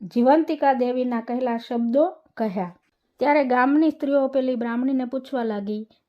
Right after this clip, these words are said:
"બેન, આ વ્રત કઈ રીતે થાય છે? અને તે અમારે બધાને પણ કરવું છે, તો અમને વિધિ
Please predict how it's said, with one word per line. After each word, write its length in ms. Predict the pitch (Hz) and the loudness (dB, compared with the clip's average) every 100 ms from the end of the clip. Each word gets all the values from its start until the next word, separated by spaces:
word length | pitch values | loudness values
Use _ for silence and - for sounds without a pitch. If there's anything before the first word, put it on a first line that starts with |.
| - | -6
"બેન, 460 | 214 247 277 277 - _ _ _ _ _ _ - | 0 2 2 -2 -8 _ _ _ _ _ _ -4
આ 180 | 233 | -2
વ્રત 320 | 254 262 262 - | 0 0 -2 2
કઈ 160 | 294 381 | 2 4
રીતે 280 | 392 330 | 2 -2
થાય 300 | 240 226 202 | -4 -4 -6
છે? 340 | 196 - 202 - _ _ _ _ - | -6 -10 -12 -14 _ _ _ _ -10
અને 500 | 240 240 240 240 262 - | -6 -4 -6 -10 -8 0
તે 120 | 269 | 2
અમારે 360 | 247 254 254 | 2 0 -2
બધાને 400 | 247 233 247 320 | -2 -2 -2 0
પણ 240 | 294 240 220 | -2 -2 -6
કરવું 360 | 220 220 214 | -4 -6 -6
છે, 320 | 214 - 214 220 | -8 -8 -8 -8
તો 200 | - 226 | -8 -6
અમને 440 | 226 240 277 320 330 226 208 | -2 -2 0 -2 -6 -14 -2
વિધિ 480 | 233 202 254 370 | -2 0 0 0